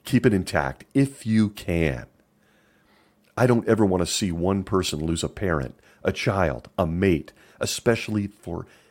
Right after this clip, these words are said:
this or any reason, but especially because they don't believe Jesus is in heaven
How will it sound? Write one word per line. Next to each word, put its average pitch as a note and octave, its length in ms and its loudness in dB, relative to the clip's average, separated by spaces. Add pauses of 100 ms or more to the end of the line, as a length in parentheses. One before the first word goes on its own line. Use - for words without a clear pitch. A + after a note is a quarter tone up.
(140)
this A2+ 540 2
or G#2 240 -6 (140)
any D3+ 340 2
reason, D2+ 580 -6 (960)
but G#2+ 100 4
especially C3 640 0
because G2+ 380 -2
they G#2+ 120 2
don't G2+ 340 0
believe F#2 400 -2
Jesus A2 540 -2
is F2 180 -4
in E2+ 120 -2
heaven F2 460 0